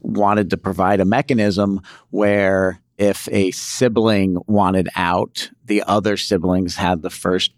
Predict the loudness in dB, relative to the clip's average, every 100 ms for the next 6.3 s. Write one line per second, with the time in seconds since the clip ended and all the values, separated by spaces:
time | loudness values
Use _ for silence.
0 | _ 0 0 0 0 -2 -2 -8 -18 _
1 | _ -4 0 0 0 0 0 0 0 -2
2 | 0 0 0 0 0 -2 0 2 2 0
3 | 2 0 2 0 2 2 0 -2 -2 0
4 | 0 0 0 0 0 -6 _ -2 2 4
5 | 2 0 -2 0 -2 -2 -2 -4 -4 -2
6 | 0 0